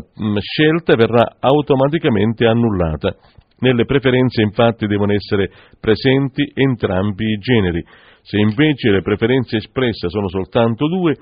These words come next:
non è necessario introdurre l'alternanza tra uomo e donna.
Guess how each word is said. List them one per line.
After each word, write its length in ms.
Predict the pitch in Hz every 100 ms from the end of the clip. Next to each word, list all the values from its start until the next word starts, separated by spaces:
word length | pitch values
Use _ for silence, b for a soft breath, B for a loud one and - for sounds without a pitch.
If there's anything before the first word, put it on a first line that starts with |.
| b b -
non 240 | 147 160
è 80 | 107
necessario 800 | - 160 - 131 - 135 127 131 -
introdurre 840 | 147 143 160 151 107 107 110 123 -
l'alternanza 960 | 123 139 139 147 123 92 92 92 120
tra 180 | 110 131
uomo 420 | 117 95 98 101 -
e 140 | 110
donna. 460 | 127 120 87 -